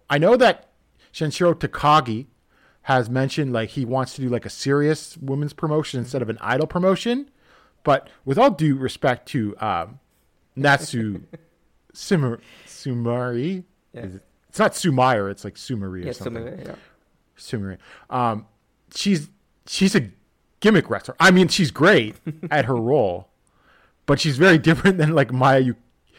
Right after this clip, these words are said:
Speaker 1: Yukihi, who's, like, a serious ass kicker and
Speaker 2: Yeah,
Speaker 1: everything like
Speaker 2: yeah,
Speaker 1: that.
Speaker 2: that, that, that's, that, that is definitely weird. Where it's like, uh, we don't want, like, yeah, I don't know, like, she just fits right in, in Tokyo Joshi Pro, so, like, that really is no difference. <laughs>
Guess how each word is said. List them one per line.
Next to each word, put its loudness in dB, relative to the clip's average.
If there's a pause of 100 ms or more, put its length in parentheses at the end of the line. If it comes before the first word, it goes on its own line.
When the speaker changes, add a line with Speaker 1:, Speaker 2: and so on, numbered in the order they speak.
(140)
Speaker 1:
Yukihi, 0
who's, -6
like, -2
a -12
serious -2
ass -4
kicker -12
and -4
Speaker 2:
Yeah, 0
Speaker 1:
everything -2
like -
Speaker 2:
yeah, -2
Speaker 1:
that. -8
Speaker 2:
that, -8
that, -6
that's, -8
that, -8
that -2
is -10
definitely -6
weird. -6
Where -10
it's -14
like, -18 (340)
uh, -4
we -6
don't -2
want, -6
like, -8 (880)
yeah, -10
I -6
don't -6
know, -14
like, -14 (720)
she -20
just -16
fits -8
right -4
in, -8
in -10
Tokyo -10
Joshi -10
Pro, -6
so, -16
like, -12
that -16
really -10
is -12
no -12 (140)
difference. -14
<laughs> -8